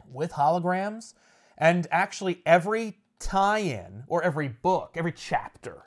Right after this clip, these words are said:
if you will, of Fatal Attractions is commemorated by having a holographic card embedded on the cover, <laughs> featuring a different X-Man.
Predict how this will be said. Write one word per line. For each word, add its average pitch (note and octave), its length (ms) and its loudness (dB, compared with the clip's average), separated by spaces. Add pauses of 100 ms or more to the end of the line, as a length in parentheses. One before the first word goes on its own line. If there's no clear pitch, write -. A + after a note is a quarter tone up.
if B2+ 100 -14
you B2+ 100 -8
will, F#2+ 260 -12
of D#3 100 -8
Fatal D#3+ 240 -2
Attractions F#3 600 0 (360)
is G#3 340 -2 (200)
commemorated E3 880 0 (380)
by D3 140 4
having C#3 640 -2 (280)
a C#3 40 -4
holographic E3+ 1000 2
card D3 580 4
embedded C#3+ 440 0
on C3 120 -2
the B2 80 -12
cover, G2+ 560 -6 (260)
<laughs> - 520 -20
featuring E3 600 -2
a C3+ 40 -10
different D3 380 -8
X-Man. C3+ 360 -10